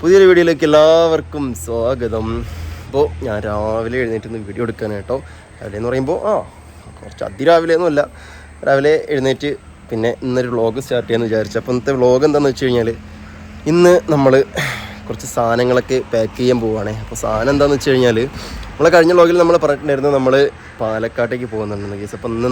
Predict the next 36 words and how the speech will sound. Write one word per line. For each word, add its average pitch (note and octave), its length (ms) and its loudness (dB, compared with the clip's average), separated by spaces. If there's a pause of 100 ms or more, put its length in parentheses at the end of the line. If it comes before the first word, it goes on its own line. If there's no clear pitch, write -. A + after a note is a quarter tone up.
നമ്മൾ B2+ 160 2 (600)
പാലക്കാട്ടേക്ക് B2 800 0
പോവാണ്. B2 420 4 (200)
അപ്പോൾ A2 160 -6
ഒന്ന് A#2 160 -2
നേരെ A2+ 200 -2
ചക്കൻ്റെ A#2 340 -6
അടുത്തേക്ക് A#2+ 300 -8
പോവാണ്. G#2 240 -6
അപ്പോൾ A2+ 160 -16
പോകുന്നത് A#2 400 2
നമ്മൾ A#2 140 -2 (100)
കഴിഞ്ഞ A2+ 220 -2
വീഡിയോയിലൊക്കെ A2+ 480 -4
ഡീറ്റെയിൽ A2 260 -4
ആയിട്ട് A2 180 -6
നമ്മൾ A2 140 -4 (140)
പറഞ്ഞു, G#2 300 -6
എപ്പോഴാണ് A2 420 -4
പോകുന്നത്, G#2 380 -6
എങ്ങനെയാണ് A2+ 360 -4
പോകുന്നതെന്നൊക്കെ. G2+ 420 -8
നമ്മൾ A2 140 -8 (100)
നമ്മുടെ A#2+ 200 -4 (100)
കാറിൽ A#2 380 0
തന്നെയാണ് B2+ 260 2
കേട്ടോ A2 140 -4 (100)
പോകുന്നത്. A2+ 440 0 (560)
അപ്പോൾ, E3+ 160 6 (200)
ഏഹ്, C3+ 200 8 (100)
പിന്നെ B2+ 220 2
കൊണ്ടുപോകാനുള്ള C#3 400 4
കുറച്ച് D#3+ 220 -6
സാധനങ്ങളൊക്കെ D#3 580 6
ഉണ്ട്. B2+ 100 2
അതായത് C3+ 240 4